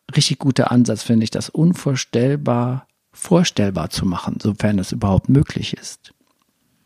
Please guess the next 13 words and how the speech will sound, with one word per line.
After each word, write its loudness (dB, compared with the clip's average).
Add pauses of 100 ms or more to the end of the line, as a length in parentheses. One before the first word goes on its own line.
(1300)
In 4
dieser -2
Ideenlehre -2
von -4
Platon -2
ist -4
nicht 0
der 4
Mensch 6
das -8
Maß -6
aller -14
Dinge, -4